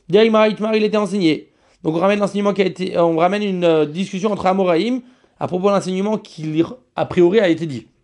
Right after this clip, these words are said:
Mais on va expliquer. Itmar, il a été dit. Kupa Shinishtamshu Bezrat Hashem. Kupa Shinishtamshu Ba Taharot Bezavit Zo, Veimsa Sheretz Bezavit Acheret. S'il y avait une caisse, on a utilisé des, quelque chose qui était pur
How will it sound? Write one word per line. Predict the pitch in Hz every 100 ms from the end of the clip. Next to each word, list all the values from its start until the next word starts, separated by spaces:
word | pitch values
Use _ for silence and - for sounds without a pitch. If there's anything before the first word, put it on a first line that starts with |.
| _ _ _ _ _ _ _ _
Mais | 165
on | 143
va | 147
expliquer. | 151 165 120 - _ _ - - _ _
Itmar, | 240 233 240
il | 226
a | 208
été | 185
dit. | 147
Kupa | 127 196 226
Shinishtamshu | 214 202 196 185 180
Bezrat | 160 151 147 143
Hashem. | 117 - _ _ _ _ _ _ _ _ -
Kupa | 214 214 220
Shinishtamshu | 220 214 - 202 190 196
Ba | 185 190
Taharot | 190 175 175 190 190
Bezavit | 170 175 165 147
Zo, | 170 214 220 - _ -
Veimsa | 165 165
Sheretz | 208 190 202 196
Bezavit | 180 170 185 180
Acheret. | 143 165 139 127
S'il | 190
y |
avait | 190
une | 185 165
caisse, | 202 - - _ _ _
on | - 185
a | 208
utilisé | 190 196 190 196
des, | 185 180 156 _ _ _
quelque | 170 175
chose | 175 175
qui | 180
était | 160 170
pur | 190 185 127